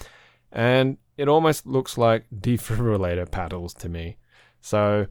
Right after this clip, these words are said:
I guess if you set it up with a way to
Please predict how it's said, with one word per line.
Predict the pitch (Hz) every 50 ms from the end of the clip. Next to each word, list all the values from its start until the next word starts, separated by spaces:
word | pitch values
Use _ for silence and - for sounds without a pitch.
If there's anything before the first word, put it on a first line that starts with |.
| - - _ - - _ _
I | 110 110
guess | 110 120 120 113 -
if | 120 - -
you | 120 113 110 104 98 95 - _ _ _ _
set | - - - 120 110
it | 101 98
up | 113 135 - -
with | 147 123 110
a | 113
way | 110 107 110 117 117 113
to | - - 107 104 98 98 98